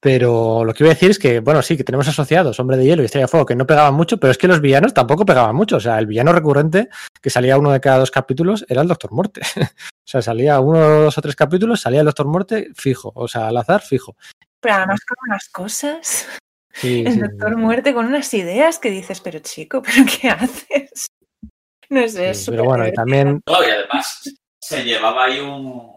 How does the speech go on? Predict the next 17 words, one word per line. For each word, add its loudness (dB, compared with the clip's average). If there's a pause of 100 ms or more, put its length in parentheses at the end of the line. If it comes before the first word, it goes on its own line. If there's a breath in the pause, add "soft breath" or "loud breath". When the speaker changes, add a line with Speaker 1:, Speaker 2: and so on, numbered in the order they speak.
Speaker 3:
un -18
papel -6
principal -4
en -8
el -6
opening -6
que, -6
que -12
tú -8
aventurabas, 0
"Oye, -4
este -6
tío 2
es 2
muy 6
importante 0
aquí". -10